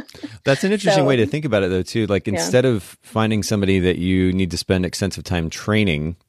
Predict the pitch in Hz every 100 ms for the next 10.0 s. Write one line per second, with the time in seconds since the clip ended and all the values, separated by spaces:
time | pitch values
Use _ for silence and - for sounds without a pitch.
0 | _ _ - 90 90 87 80 78 87 87
1 | 82 - 87 82 98 - 123 123 113 104
2 | 87 95 92 104 104 92 85 - 87 95
3 | 104 - 82 67 - - 175 - 156 -
4 | 120 127 - 185 202 190 247 247 254 240
5 | 240 233 233 214 208 202 196 190 190 180
6 | 196 185 180 165 165 - 175 165 202 -
7 | _ - 196 175 170 180 156 110 107 131
8 | 127 127 - 90 156 240 214 156 - 202
9 | 196 180 175 170 170 160 - - - 220